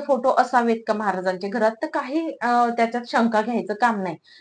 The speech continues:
देवघरामध्ये आपण ठेवत असतो, दुसऱ्या देवतांची गोष्ट वेगळी असते. आता महाराजांची बघा, अ, पितळी एक मूर्ती असते कोणाकोणाची आणि दुसरी एक मूर्ती असते, तर काही वाईट होत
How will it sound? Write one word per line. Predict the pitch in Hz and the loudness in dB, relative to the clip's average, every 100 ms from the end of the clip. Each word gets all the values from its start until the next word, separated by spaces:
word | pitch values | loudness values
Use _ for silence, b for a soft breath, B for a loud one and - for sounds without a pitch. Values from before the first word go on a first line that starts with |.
| - | -2
देवघरामध्ये | 254 285 349 339 320 311 294 | 6 6 6 2 2 0 2
आपण | 269 254 269 | 2 2 -2
ठेवत | 277 254 247 | -2 -2 -2
असतो, | 240 262 | -4 -4
दुसऱ्या | 226 - 254 | -6 -6 -4
देवतांची | 240 233 233 226 | -4 -2 -2 -2
गोष्ट | 220 208 - | -2 -2 -2
वेगळी | 208 196 196 | -2 0 -2
असते. | 196 | 0
आता | 208 254 | 0 0
महाराजांची | 262 233 233 254 262 254 | 0 2 2 0 -2 0
बघा, | 247 233 247 B B _ | 0 0 0 B B _
अ, | 214 | 2
पितळी | 220 247 240 254 269 277 | 2 0 2 2 2 0
एक | 233 233 | -2 -4
मूर्ती | 254 233 233 | -4 -2 -4
असते | 233 226 | -2 -2
कोणाकोणाची | 226 220 208 214 202 262 | -2 -2 -2 -4 -2 0
आणि | 262 226 | 2 2
दुसरी | 233 233 220 226 | 0 -2 -2 -2
एक | 226 | 0
मूर्ती | 233 208 214 | 0 0 -4
असते, | 208 233 | -4 -4
तर | 277 | 2
काही | 262 220 247 | 2 2 2
वाईट | 240 226 240 | 4 4 0
होत | 240 | -4